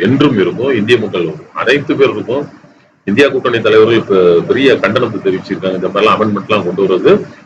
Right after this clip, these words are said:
கொல்லைப்புற வாசல் வழியாக ஜனநாயகத்தை நசுக்கும் முயற்சின்னு சொல்லியிருக்காங்க. சரியா? So அதுக்கான போராட்டங்களை ஜம்மு காஷ்மீர் மக்கள் முன்னெடுப்பாங்க, இந்தியா கூட்டணியும் முன்னெடுக்கும். ஏன்னா அரசியல், ஏன்னா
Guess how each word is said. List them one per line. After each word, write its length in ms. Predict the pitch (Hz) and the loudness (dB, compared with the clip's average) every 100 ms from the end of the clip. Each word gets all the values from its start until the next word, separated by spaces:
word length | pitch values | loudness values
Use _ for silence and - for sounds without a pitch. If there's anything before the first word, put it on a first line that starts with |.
| _ | _
கொல்லைப்புற 440 | - 135 156 - 139 | -2 2 2 0 0
வாசல் 300 | 117 110 110 | 0 -2 0
வழியாக 360 | 104 104 101 104 | 2 2 2 0
ஜனநாயகத்தை 520 | 104 101 110 107 - | 0 0 2 0 0
நசுக்கும் 420 | 104 - - - | -2 -4 -8 -6
முயற்சின்னு 300 | 101 92 104 90 | -4 -4 -6 -2
சொல்லியிருக்காங்க. 380 | 92 82 78 - _ _ _ - | -2 -2 -10 -16 _ _ _ -2
சரியா? 200 | 170 180 180 - - _ _ _ _ _ _ _ _ | 2 2 -2 -14 -20 _ _ _ _ _ _ _ _
So 80 | 165 170 - | 2 2 2
அதுக்கான 400 | 131 135 135 123 | 0 2 2 0
போராட்டங்களை 460 | 117 123 117 117 117 | 0 0 2 0 2
ஜம்மு 240 | 110 110 | 2 2
காஷ்மீர் 320 | 107 - 107 | 0 0 -2
மக்கள் 240 | 104 107 104 | -4 -2 -2
முன்னெடுப்பாங்க, 500 | 107 104 98 101 123 170 170 - - | 0 0 0 -2 0 -2 -4 -12 -8
இந்தியா 320 | 113 123 120 | -2 2 2
கூட்டணியும் 480 | 104 110 117 113 110 | 2 -2 -2 0 -2
முன்னெடுக்கும். 420 | 107 107 107 135 | 0 2 2 2
ஏன்னா 160 | 151 165 135 | 2 2 2
அரசியல், 360 | 127 170 185 151 | 2 0 0 -2
ஏன்னா 180 | 175 | 0